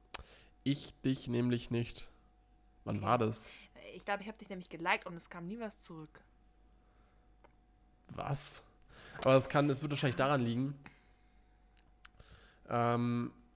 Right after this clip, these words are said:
Speaker 1: also Tinder hatte
Speaker 2: Weil du mich
Speaker 1: damals
Speaker 2: gedisliked hast.
Speaker 1: Na, ja, genau.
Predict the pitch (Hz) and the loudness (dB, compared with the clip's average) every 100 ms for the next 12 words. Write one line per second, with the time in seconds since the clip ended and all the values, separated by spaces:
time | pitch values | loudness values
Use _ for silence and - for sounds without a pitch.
0 | _ - _ _ - _ - - - - | _ -20 _ _ -20 _ -20 -20 -18 -8
1 | 127 131 147 135 120 202 226 254 269 269 | -4 -2 0 2 8 8 10 10 8 8
2 | 285 330 330 294 226 208 233 226 180 - | 10 12 12 12 12 12 10 8 8 6
3 | 135 135 135 120 | 4 4 6 6